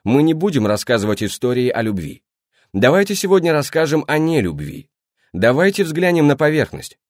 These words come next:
и увидим тогда, что таится в глубине, в том слое, где находятся наши ценности,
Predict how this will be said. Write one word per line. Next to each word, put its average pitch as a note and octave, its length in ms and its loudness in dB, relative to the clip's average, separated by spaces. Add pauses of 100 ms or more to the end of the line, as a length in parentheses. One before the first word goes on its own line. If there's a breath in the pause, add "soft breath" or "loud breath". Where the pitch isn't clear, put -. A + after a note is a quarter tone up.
и G2+ 100 0
увидим C#3+ 380 2
тогда, B2 420 -2
что B2+ 260 -2
таится C#3 460 -2
в A#2+ 40 -4
глубине, B2 560 0 (300)
в - 100 -18
том E3 220 2
слое, E3 400 2
где G#2 240 0
находятся D3 540 -2
наши C#3 300 -2
ценности, - 680 -6